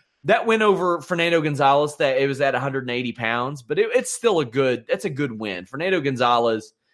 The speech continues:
a lot of people will look at his record and say, "Oh, well, he's twenty-seven and s-, I think twenty-seven and sixteen now." But he's, he's a good fighter. 'Cause I remember when, uh, when Michael Page beat him, people were like, "Oh, he beat a twenty-five and thirteen guy." No.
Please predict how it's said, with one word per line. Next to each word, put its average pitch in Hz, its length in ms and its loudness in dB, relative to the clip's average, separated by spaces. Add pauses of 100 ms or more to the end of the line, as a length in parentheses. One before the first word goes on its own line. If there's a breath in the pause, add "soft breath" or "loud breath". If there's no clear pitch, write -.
(380)
a 143 60 0
lot 156 180 4
of 147 40 -2
people 139 260 -2
will 127 140 -2
look 127 200 -4
at 117 40 -6
his 117 160 -6
record 120 440 -2
and 113 120 -8
say, 107 400 0
"Oh, 113 260 4
well, 104 200 0
he's 117 240 -8
twenty-seven 113 680 -6
and 104 120 -10
s-, - 280 -16 (160)
I - 40 -10
think 98 220 -18 (320)
twenty-seven 170 460 -2
and 107 120 -4
sixteen 143 560 -2
now." 147 300 2 (500 loud breath)
But 165 120 4
he's, 175 300 4
he's 208 180 4
a 170 40 6
good 127 280 2
fighter. 117 340 2
'Cause 113 140 -4
I 180 60 4
remember 196 260 2
when, 135 240 0
uh, 131 120 0
when 123 180 0
Michael 135 300 -2
Page 135 340 0
beat 107 160 -2
him, 101 260 -6 (400)
people 117 220 -8
were 107 100 -4
like, 202 180 -4
"Oh, 233 140 4
he 214 120 2
beat 165 160 -2
a 156 60 0
twenty-five 143 520 0
and 131 100 -8
thirteen 131 400 -6
guy." 113 200 0
No. 113 340 -2